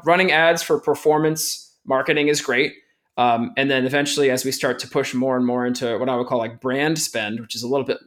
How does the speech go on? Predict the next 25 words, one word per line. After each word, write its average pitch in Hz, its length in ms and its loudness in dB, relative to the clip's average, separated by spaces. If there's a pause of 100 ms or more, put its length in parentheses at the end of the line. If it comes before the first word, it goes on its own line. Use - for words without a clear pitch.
(260)
harder 147 340 2
to 123 80 0
quantify, 123 600 -2
it 110 60 -2
is 120 80 -4
more 127 160 0
like 117 180 -2
middle, 127 360 0
top 123 240 -2
of 113 60 -10
the 107 80 -8
funnel, 123 420 -2 (380)
this 160 240 2
question 160 500 0
of 127 460 0 (220)
market 147 480 0
share, 120 560 0
which - 180 -4
search - 260 0
query 135 200 0
performance 139 420 -2
can 127 140 -6
help 123 180 -4
us - 100 -6
solve, 165 420 4